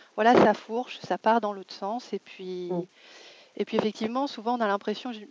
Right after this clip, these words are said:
Speaker 1: d'être en roue libre parce que, parce qu'on doit faire des choix aussi pour soi, pour rester aussi, euh, fidèle à soi-même et puis continuer à avancer et ne pas, euh, écraser cette, euh,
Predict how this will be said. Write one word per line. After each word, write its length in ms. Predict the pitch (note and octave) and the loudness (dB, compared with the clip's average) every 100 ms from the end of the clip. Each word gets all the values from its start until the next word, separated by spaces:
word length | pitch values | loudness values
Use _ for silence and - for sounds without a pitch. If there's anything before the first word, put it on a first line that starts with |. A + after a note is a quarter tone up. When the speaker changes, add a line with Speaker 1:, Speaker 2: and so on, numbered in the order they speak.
| _ - | _ 0
Speaker 1:
d'être 260 | G#3 - | 0 0
en 100 | A3 | -6
roue 160 | G3+ G#3+ | -6 -8
libre 380 | G#3+ C4 A#3 C#4 | -4 -4 -4 -6
parce 240 | F#3 - - | -8 -10 -10
que, 400 | A3 A3+ G3+ F3+ | -6 -6 -8 -10
parce 180 | F#3 | -12
qu'on 160 | - G3+ | -12 -14
doit 180 | G3 G3 | -6 -6
faire 220 | - G3 | -2 -4
des 120 | G3 | -4
choix 240 | G3 - E4 | -6 -6 -6
aussi 240 | A3 - | -6 -16
pour 260 | - F#3 - | -14 -16 -12
soi, 200 | D4 D4 | -10 -10
pour 120 | - | -8
rester 280 | F#3+ - G3+ | -10 -8 -10
aussi, 400 | F#3+ - A3 A3 | -10 -14 -10 -8
euh, 260 | G3 F#3 F#3 G3+ _ - - - _ - | -8 -10 -14 -18 _ -20 -20 -20 _ -16
fidèle 380 | - A#3 A#3 A#3 | -8 0 2 4
à 100 | G#3 | 2
soi-même 500 | - G3 F#3+ B3 D#4+ | 0 -8 -4 -2 -4
et 60 | G#3+ | -6
puis 140 | - | -10
continuer 520 | G#3 F#3+ - G3 A3 G#3+ | -16 -16 -16 -12 -10 -8
à 160 | F#3 | -8
avancer 440 | F3+ F3+ F#3 - E4+ - | -8 -10 -14 -10 -10 -10
et 60 | G3 | -14
ne 80 | F#3+ | -12
pas, 440 | - B3 B3+ G#3+ | -2 2 4 4
euh, 40 | G3 | 2
écraser 600 | G#3+ - G3+ G3+ G3+ A#3 | -2 -2 0 0 0 -4
cette, 400 | - G3 _ - | -4 -8 _ -12
euh, 380 | F#3+ F#3 F#3 | -10 -8 -10